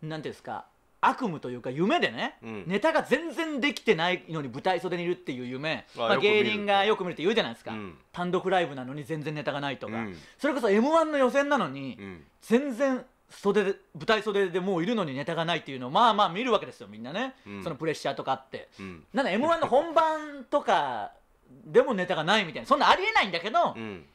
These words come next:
Speaker 1: そういう夢ってよく見るっていう話
Speaker 2: らしい、
Speaker 1: したじゃないですか、
Speaker 2: らしいです。
Speaker 1: そういうのね。
Speaker 2: うん、らしいですね。
Speaker 1: で、あのー、この間アールワンの夢見て、
Speaker 2: うん。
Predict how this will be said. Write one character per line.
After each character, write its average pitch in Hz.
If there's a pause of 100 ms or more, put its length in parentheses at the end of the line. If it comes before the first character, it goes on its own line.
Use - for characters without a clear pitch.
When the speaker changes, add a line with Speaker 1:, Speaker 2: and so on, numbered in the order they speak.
(440)
Speaker 1:
そ 208
う -
い 208
う 196
夢 190
っ -
て -
よ 156
く 143
見 147
る 117
っ 101 (300)
て -
い 131
う -
話 -
Speaker 2:
ら -
し 139
い、 117 (220)
Speaker 1:
し -
た 254
じ 190
ゃ -
な 127
い -
で 104
す 110
か、 104
Speaker 2:
ら -
し -
い -
で -
す。 -
Speaker 1:
そ 127
う -
い 120
う -
の 110
ね。 -
Speaker 2:
う -
ん、 -
ら 117
し -
い 196
で 220
す -
ね。 113 (260)
Speaker 1:
で、 240
あ 135
の 117 (720)
ー、 -
こ 233
の 233
間 190
ア 262
ー 262
ル 262
ワ 254
ン 233
の 233
夢 214
見 160
て、 104
Speaker 2:
う 104
ん。 98